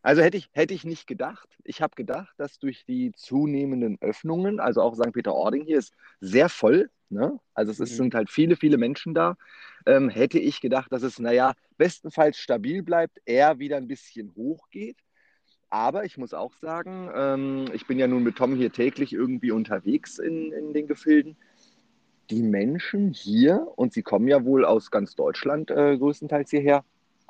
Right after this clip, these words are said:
Speaker 1: die halten sich tatsächlich, also Abstandsregeln würde ich jetzt nicht beschwören, aber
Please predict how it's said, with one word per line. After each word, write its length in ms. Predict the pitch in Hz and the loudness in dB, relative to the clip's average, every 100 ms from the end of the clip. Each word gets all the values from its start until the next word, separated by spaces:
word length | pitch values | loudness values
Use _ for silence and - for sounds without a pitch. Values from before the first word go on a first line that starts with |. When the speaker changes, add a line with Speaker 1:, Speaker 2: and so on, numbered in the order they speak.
| _ _ - _ | _ _ -20 _
Speaker 1:
die 340 | 95 92 123 | -10 2 2
halten 300 | 98 104 - | 4 0 0
sich 220 | 139 165 | -4 -4
tatsächlich, 680 | - 107 - 92 151 175 - _ - - - | -6 -4 -6 -2 -2 -2 -6 _ -20 -18 0
also 200 | 117 135 | 4 4
Abstandsregeln 800 | 123 - 143 139 - 139 131 120 | 4 0 -4 -2 0 2 2 2
würde 140 | 123 | 0
ich 80 | 120 | 0
jetzt 140 | 110 | -2
nicht 180 | 135 147 | -4 -2
beschwören, 540 | 165 - 131 143 156 | -2 -2 2 4 4
aber 440 | - - 104 151 | 0 -2 2 2